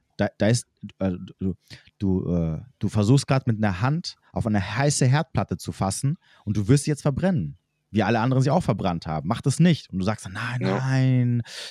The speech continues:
Speaker 1: das ist so geil, ich, ja, ich will aber", weißt du? So, weil, weil du, weil du, weil du nicht in der Lage bist, in dem Moment diese Gefühle auszublenden oder die Emotionen zu stoppen sozusagen und mit Vernunft ranzugehen.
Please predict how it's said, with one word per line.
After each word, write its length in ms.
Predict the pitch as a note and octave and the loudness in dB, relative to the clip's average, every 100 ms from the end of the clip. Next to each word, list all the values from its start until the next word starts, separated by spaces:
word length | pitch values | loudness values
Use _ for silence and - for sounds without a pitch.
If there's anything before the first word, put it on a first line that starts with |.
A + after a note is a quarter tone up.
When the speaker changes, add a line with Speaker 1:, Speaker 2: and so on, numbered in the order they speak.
| - | -10
Speaker 1:
das 140 | A2+ | -6
ist 120 | B2 A#2+ | -4 -2
so 140 | B2+ | -4
geil, 400 | B2 C3+ C3+ C#3 | -2 -2 0 0
ich, 140 | B2 | -2
ja, 360 | A#2 A#2 C3 B2+ - - - | -4 -2 -2 -4 -6 -20 -18
ich 160 | A#2 | -2
will 100 | C3+ | 0
aber", 260 | C3 A#2+ A#2 - | 2 2 -2 -2
weißt 160 | A#2+ | 2
du? 120 | F3+ B3+ _ - | 2 0 _ -16
So, 200 | - G2 E2 - | 0 0 0 -2
weil, 240 | B2 D#3+ | 0 0
weil 220 | G2 C#3+ F3+ | 2 2 4
du, 140 | D3 | 4
weil 140 | C3 | 4
du, 60 | C#3 B2 - F#2+ | 2 0 -8 -10
weil 260 | F#2 A2+ C#3+ | -2 2 4
du 220 | C#3 C3 - _ _ | 4 2 -2 _ _
nicht 160 | C#3+ C3+ | 0 2
in 40 | B2+ | 4
der 80 | |
Lage 260 | A2+ A#2+ C3+ | 4 2 2
bist, 180 | B2 - | 0 2
in 60 | |
dem 80 | A2+ | 2
Moment 180 | A#2+ A#2 | 4 2
diese 120 | G#2 | 0
Gefühle 480 | G2+ G2+ C3 A2+ G#2 - | -2 0 2 4 2 2
auszublenden 800 | C#3+ F3+ - F#2 F#2 F#2 - F3+ - | 0 2 -2 0 0 -2 -4 -10 -4
oder 100 | G2 | 0
die 100 | G2 | 2
Emotionen 480 | G#2 G#2+ - B2+ B2+ | 4 4 2 2 2
zu 140 | - | -2
stoppen 440 | G2 - D3 - F#2+ | -8 -2 -2 -2 -2
sozusagen 640 | F2+ - F2 E2+ F2+ B2+ - _ _ _ _ _ _ - - | -2 -2 -2 -2 -2 -6 -10 _ _ _ _ _ _ -20 0
und 300 | A2+ A2 G#2 | 2 2 0
mit 180 | A2 - | -2 -2
Vernunft 600 | A#2 B2+ D#3 D#3 - F#2+ | 2 6 6 4 -2 -4
ranzugehen. 640 | F#2+ D#2+ - D#2 D2+ C2+ | -4 -4 -8 -6 -6 -6